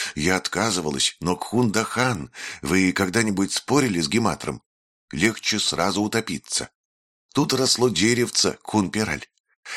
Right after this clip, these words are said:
Оно грозило завалить надгробье. Я выкорчевала, что сумела,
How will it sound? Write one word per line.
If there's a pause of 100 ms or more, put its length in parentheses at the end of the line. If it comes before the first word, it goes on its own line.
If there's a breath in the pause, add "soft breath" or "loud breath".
Оно
грозило
завалить
надгробье. (600)
Я
выкорчевала,
что
сумела,